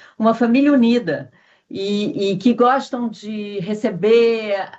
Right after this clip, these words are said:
e gostam de estar com outras pessoas e tem muitos agregados também, né? Porque todo mundo é casado e todo mundo tem filho, e aí tem o ex-marido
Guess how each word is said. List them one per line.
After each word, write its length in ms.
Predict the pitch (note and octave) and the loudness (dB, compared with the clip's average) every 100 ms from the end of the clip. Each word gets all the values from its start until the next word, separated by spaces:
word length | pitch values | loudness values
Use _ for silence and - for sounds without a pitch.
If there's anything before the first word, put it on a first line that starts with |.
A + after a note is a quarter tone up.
| - | -18
e 100 | F#3+ | -16
gostam 560 | E3 F#3+ G#3 G#3 G#3+ G#3 | -4 -2 -2 -6 -12 -12
de 140 | F3+ | -14
estar 460 | F#3 - G#3 A3 - | -10 -2 0 0 -4
com 140 | G#3 | -8
outras 340 | G3+ G3 F3+ - | -6 -8 -10 -10
pessoas 800 | F#3 F3+ - G#3+ G#3+ G3+ G3 | -10 -8 -4 0 2 2 0
e 80 | G#3 | -2
tem 160 | G#3+ A3+ | 0 2
muitos 340 | B3 C4 A#3 | 2 0 0
agregados 840 | A3+ G#3+ G#3+ G#3 G#3 A#3 G#3+ F3 - | 0 0 -2 2 2 2 -2 -8 -10
também, 360 | E3+ D#3 D3+ | -8 -6 -4
né? 160 | D3 F#3 | -4 -6
Porque 220 | F#3 - | -8 -8
todo 200 | G#3+ G#3 | -4 -2
mundo 180 | G#3+ F#3+ | 0 0
é 60 | F#3+ | 0
casado 680 | G#3+ G#3+ A#3+ B3+ B3 G#3 F3+ | 0 0 2 2 0 -2 -4
e 60 | |
todo 240 | F3+ F#3+ F#3+ | -6 -8 -8
mundo 240 | G3+ F#3 | -10 -8
tem 180 | A3 G#3+ | -6 -8
filho, 760 | - B3 C#4 B3+ G3+ F#3 F3+ - - | -6 -2 2 2 2 0 0 -6 -10
e 100 | - | 0
aí 140 | G#3+ A3 | 2 4
tem 160 | A#3 A3+ | 0 0
o 100 | A3 | 0
ex-marido 840 | A#3 A3+ G#3 G3 B3 G#3+ G3+ F3+ | 0 0 -2 0 0 2 0 0